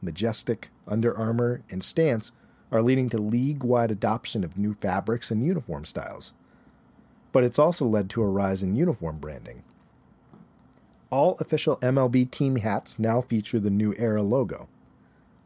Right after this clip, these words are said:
All jerseys will feature the Under Armour logo beginning with the twenty twenty season. Even official team socks now have the Stance logo,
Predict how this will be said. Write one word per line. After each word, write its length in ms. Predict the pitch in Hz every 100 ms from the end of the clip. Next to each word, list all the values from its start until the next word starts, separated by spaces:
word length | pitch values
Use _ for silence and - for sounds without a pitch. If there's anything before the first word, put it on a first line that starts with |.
| _ -
All 180 | 98
jerseys 600 | 98 120 180 120 92 104
will 100 | 107
feature 340 | 101 117 - 110
the 160 | 113
Under 340 | - 185 139 90
Armour 240 | 85 87
logo 380 | 90 87 78 87
beginning 520 | 95 90 101 98 98
with 160 | 98 101
the 80 | 104
twenty 300 | - 101 180
twenty 280 | - 165 165
season. 420 | - 143 85 - _ _ _ _ _ _ _ _ _ -
Even 220 | 143 175
official 320 | 180 185 - 139
team 340 | - 143 135
socks 560 | - - 131 104 - 107
now 240 | 104 113
have 280 | 101 113 104
the 100 | 90
Stance 580 | - - 135 151 - -
logo, 500 | 73 71 69 -